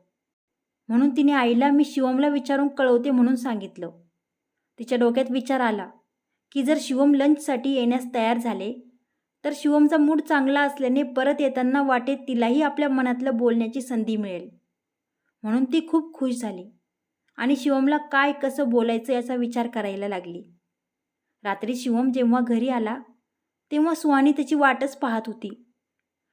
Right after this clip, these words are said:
तो चेंज करून आला, तेव्हा सुहानी बेडवर आपल्या साईडला बसलेली होती आणि आपल्याच विचारात गुंग होती. "सुहानी, तू अजून झोपली नाहीस?"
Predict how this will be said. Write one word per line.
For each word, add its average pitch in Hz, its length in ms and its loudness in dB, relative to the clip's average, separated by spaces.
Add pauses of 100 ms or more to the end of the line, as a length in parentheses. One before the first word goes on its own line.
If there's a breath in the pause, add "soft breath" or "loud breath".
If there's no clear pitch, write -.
(240)
तो 311 100 0
चेंज 330 360 0
करून 311 240 0
आला, 220 300 0 (840)
तेव्हा 226 260 2
सुहानी 254 420 4
बेडवर 240 440 2
आपल्या 254 300 -2
साईडला 240 380 -2
बसलेली 226 480 -6
होती 196 300 -16 (840)
आणि 262 160 0
आपल्याच 277 400 -2
विचारात 294 420 0
गुंग 240 240 2
होती. 208 360 -4 (1040)
"सुहानी, 247 360 2
तू 294 120 -2
अजून 285 280 2
झोपली 269 340 2
नाहीस?" 320 380 0